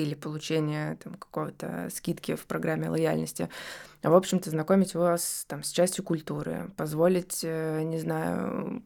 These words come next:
углубиться в какие-то, не знаю, там, мы сейчас вот, э, блог этот с, э, со статьями и с каким-то контентом прям образовательно пользу-, образовательным,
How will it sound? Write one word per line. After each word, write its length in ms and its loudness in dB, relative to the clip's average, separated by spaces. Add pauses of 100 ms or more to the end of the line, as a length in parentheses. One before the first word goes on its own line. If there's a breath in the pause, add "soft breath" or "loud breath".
углубиться 600 4
в 60 -8
какие-то, 800 -2 (380 loud breath)
не 80 4
знаю, 200 6
там, 160 -2
мы 80 6
сейчас 320 0
вот, 260 -2
э, 240 -2
блог 800 2
этот 260 -4
с, 240 -4
э, 500 0
со 140 -2
статьями 880 4
и 480 0
с 140 -6
каким-то 440 -2
контентом 580 0
прям 520 0
образовательно 720 2
пользу-, 400 -2 (320)
образовательным, 880 0